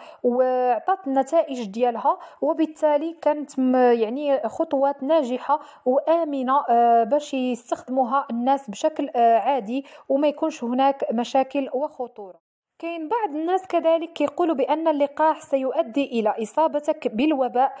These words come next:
وهذا المفهوم خاطئ كذلك، لأن ال-، اللقاح لا يحتوي على الفيروس المعطل، كما أن اللقاحات الأخرى التي تعتمد أسلوب الفيروس المعطل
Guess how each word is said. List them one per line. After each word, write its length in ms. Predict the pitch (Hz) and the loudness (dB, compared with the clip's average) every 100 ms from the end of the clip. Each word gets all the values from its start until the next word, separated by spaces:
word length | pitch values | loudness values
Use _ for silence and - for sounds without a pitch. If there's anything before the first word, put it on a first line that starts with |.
| - - | -12 -2
وهذا 340 | 311 302 311 | 0 0 -2
المفهوم 580 | 262 269 269 247 277 285 | -2 -4 -4 -2 0 2
خاطئ 460 | - 320 320 - - | 0 0 0 0 -4
كذلك، 500 | 285 262 254 285 - - - | -2 0 0 -2 -10 -12 -2
لأن 340 | 247 269 247 | 0 2 0
ال-، 200 | 240 233 | -2 2
اللقاح 800 | 240 233 233 294 349 320 320 - | 4 4 2 0 -2 0 -2 -2
لا 200 | 226 269 | 0 0
يحتوي 460 | 381 370 - 311 302 | 0 -4 -2 -2 0
على 180 | 285 285 | 2 0
الفيروس 520 | 233 277 277 277 240 | -2 -2 -2 -4 -2
المعطل، 520 | 254 240 247 285 392 - - - | -2 0 0 0 -2 -2 -18 -2
كما 220 | 262 277 | 0 0
أن 300 | - 247 240 | -2 -2 -2
اللقاحات 680 | 240 262 359 339 311 311 311 | 0 0 -2 -2 -2 -2 -2
الأخرى 400 | 254 294 - 277 | -2 -4 0 0
التي 320 | 247 226 233 | 0 -2 -4
تعتمد 540 | 220 339 349 320 311 226 | -2 -4 -2 -4 -2 -6
أسلوب 520 | 247 - - 359 226 | -6 -8 -2 0 0
الفيروس 520 | 208 269 285 269 427 - - - 226 | 0 0 0 0 -4 -8 -20 -6 -2
المعطل 600 | 233 254 294 294 302 | 0 2 -2 0 -2